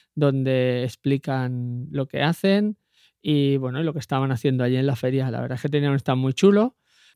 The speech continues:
buenos, eh, patrocinadores y gente, bueno, que creo que le dan, le daban un nuevo aire a lo que es el, la carpintería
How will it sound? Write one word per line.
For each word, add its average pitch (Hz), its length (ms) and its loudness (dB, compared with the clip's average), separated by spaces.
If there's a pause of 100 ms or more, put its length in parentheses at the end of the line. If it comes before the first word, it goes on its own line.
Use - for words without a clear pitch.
(240)
buenos, 151 600 4
eh, 135 280 2
patrocinadores 143 1000 2 (380)
y 139 500 2
gente, 139 680 0
bueno, 131 280 -4 (140)
que 135 140 -4
creo 147 320 0
que 147 340 0
le 147 180 0
dan, 139 300 -2
le 147 120 0
daban 170 260 4
un 175 140 4
nuevo 165 280 6
aire 185 360 4
a 175 180 2
lo 151 220 -2
que 143 340 -2
es 156 180 -2
el, 143 360 2
la 131 100 0
carpintería 135 800 0